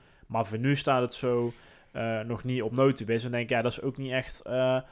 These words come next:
reclame. Dat zal ook geen mensen naar de, naar de tribune trekken,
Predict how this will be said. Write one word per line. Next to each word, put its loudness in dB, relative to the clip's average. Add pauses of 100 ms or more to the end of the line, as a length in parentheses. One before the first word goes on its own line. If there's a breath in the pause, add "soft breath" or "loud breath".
(320 loud breath)
reclame. 2
Dat 2
zal 0
ook 0
geen -2
mensen -2
naar -2
de, 0
naar -2
de -4
tribune -4
trekken, -10